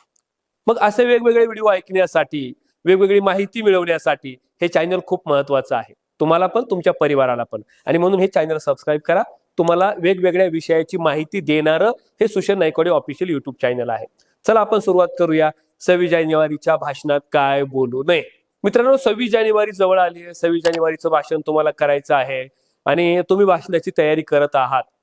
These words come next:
तर मग हा व्हिडिओ तुमच्यासाठी खूप महत्वाचा आहे. सव्वीस जानेवारीच्या भाषणात काय बोलायला नको बरं? सव्वीस जानेवारीचं भाषण तर करायचं आहे, त्याची तयारी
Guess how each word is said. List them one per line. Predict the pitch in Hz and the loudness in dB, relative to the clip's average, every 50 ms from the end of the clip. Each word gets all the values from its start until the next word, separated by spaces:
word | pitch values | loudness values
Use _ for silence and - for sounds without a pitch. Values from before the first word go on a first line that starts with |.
| _ _ _ _ - | _ _ _ _ -2
तर | 208 208 | 0 0
मग | 214 220 202 175 214 - - _ _ _ _ _ _ | 2 2 0 0 0 -4 -8 _ _ _ _ _ _
हा | - 190 196 | 0 0 0
व्हिडिओ | 190 196 175 175 175 | 0 0 0 0 0
तुमच्यासाठी | - 160 156 147 151 - 147 - 147 - | -2 -4 -6 -6 -4 -4 -4 -8 -8 -8
खूप | - 151 - 147 | -8 -8 -4 -2
महत्वाचा | 127 120 117 - 120 117 - - 120 | -4 -4 -2 -2 -4 -4 -4 -6 -8
आहे. | 110 104 110 113 - _ _ _ _ - | -8 -8 -12 -18 -20 _ _ _ _ -2
सव्वीस | - 185 190 214 233 196 | 0 2 2 2 2 2
जानेवारीच्या | 214 214 196 196 190 190 185 180 185 - 208 | 2 2 2 2 2 2 0 0 0 0 0
भाषणात | 202 190 180 - - 214 202 196 - - | 2 2 0 -2 -4 -4 -4 -4 -2 0
काय | 208 196 214 226 | 0 2 2 0
बोलायला | 214 185 196 196 190 190 196 196 202 196 | 0 0 0 0 2 2 2 2 2 0
नको | 196 190 190 - 196 185 | -2 -2 -2 0 0 2
बरं? | 170 175 170 170 165 170 - - - - | 2 2 2 2 -2 -2 -8 -14 -10 -2
सव्वीस | - - 196 196 214 196 | 0 2 2 2 2 2
जानेवारीचं | 208 208 214 214 214 208 214 214 202 - 214 | 2 2 4 4 4 2 0 0 0 0 0
भाषण | 202 170 170 - - 214 226 - | 2 0 0 -2 -2 -2 0 0
तर | 233 220 | 0 0
करायचं | - 220 208 208 202 202 - 196 | 2 0 0 2 0 0 0 0
आहे, | 185 180 180 180 180 - _ _ _ _ _ _ _ _ _ _ _ | 0 0 -2 -4 -6 -10 _ _ _ _ _ _ _ _ _ _ _
त्याची | 165 165 160 208 202 | -2 -2 -2 0 0
तयारी | 202 185 196 208 220 | 2 2 2 0 -2